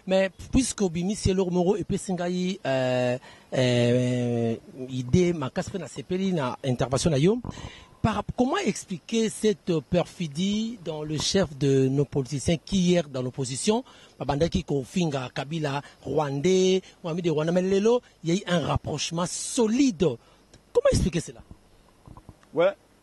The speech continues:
Speaker 2: euh, je me pose moi-même les mêmes questions. Les alliés locaux, là, un peu, euh, Makambo Tulubaka, on a pas fondu. Est-ce que c'est la malédiction de l'homme noir ou la malédiction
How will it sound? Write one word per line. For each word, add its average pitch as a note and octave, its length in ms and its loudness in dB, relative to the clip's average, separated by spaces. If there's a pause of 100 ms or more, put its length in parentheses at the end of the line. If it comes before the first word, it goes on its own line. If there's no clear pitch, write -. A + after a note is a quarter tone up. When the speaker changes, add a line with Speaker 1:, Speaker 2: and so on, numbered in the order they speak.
(200)
Speaker 2:
euh, D3 420 4
je D3 100 -2
me D3+ 100 0
pose F#3 360 0
moi-même D3 480 2
les B2+ 160 2
mêmes C#3+ 200 0
questions. C3 440 -4 (680)
Les D3 140 0
alliés F3 100 4
locaux, F#3+ 280 0
là, D#3 120 4
un C#3+ 80 0
peu, E3+ 580 0 (840)
euh, A#2+ 1080 0 (720)
Makambo D3+ 460 -2
Tulubaka, C3+ 600 0
on A#2+ 100 -2
a A2 500 -2 (1700)
pas F3+ 100 2
fondu. F#3 480 0
Est-ce - 140 0
que G3 80 0
c'est F#3+ 120 0
la F3 140 4
malédiction E3+ 640 -2
de F#3 80 0
l'homme E3+ 240 2
noir E3 300 -2 (1000)
ou E3 140 0
la F3 120 4
malédiction D#3 880 0